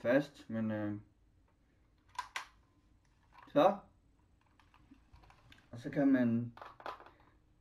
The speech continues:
jeg ved ikke, om jeg kan sætte den på. Jeg har nok vendt den på hovedet. Wow.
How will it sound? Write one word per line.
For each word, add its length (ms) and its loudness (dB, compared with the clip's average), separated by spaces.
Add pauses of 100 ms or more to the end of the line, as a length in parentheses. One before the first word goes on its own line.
(300)
jeg 80 -12
ved 120 -2
ikke, 100 -2
om 100 -4
jeg 80 -6
kan 120 -8
sætte 160 -20
den 140 -6
på. 300 -4 (800)
Jeg 80 -2
har 60 2
nok 240 4
vendt 180 4
den 140 4
på 120 -2
hovedet. 300 4 (340)
Wow. 460 4